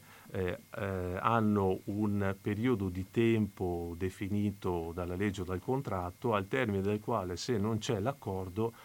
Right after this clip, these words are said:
l'azienda può procedere a norma di legge e di contratto. Ecco, quindi non abbiamo il potere di, eh, bloccare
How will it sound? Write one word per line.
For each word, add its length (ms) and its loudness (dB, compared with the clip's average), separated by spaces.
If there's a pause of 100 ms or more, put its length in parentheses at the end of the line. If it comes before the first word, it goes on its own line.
(200)
l'azienda 920 2 (120)
può 220 2
procedere 840 0
a 120 -6
norma 300 0
di 160 2
legge 440 -4
e 80 -10
di 100 -6
contratto. 540 0
Ecco, 180 -2
quindi 300 2
non 160 2
abbiamo 500 4 (500)
il 200 0
potere 760 2
di, 360 0 (280)
eh, 300 -2
bloccare 1040 4